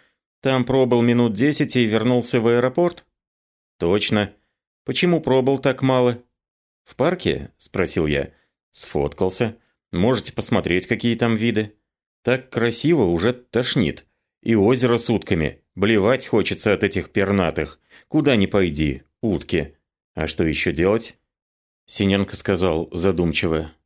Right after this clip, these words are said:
"Можно на смотре посмотреть тренировку формики".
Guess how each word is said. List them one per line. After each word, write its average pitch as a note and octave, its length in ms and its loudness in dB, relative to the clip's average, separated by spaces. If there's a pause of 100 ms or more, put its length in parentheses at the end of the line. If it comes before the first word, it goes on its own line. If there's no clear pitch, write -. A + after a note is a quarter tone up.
(160)
"Можно F3 440 0
на D#3+ 140 2
смотре D#3+ 440 0
посмотреть D3+ 680 0
тренировку D3 640 2
формики". D3+ 760 0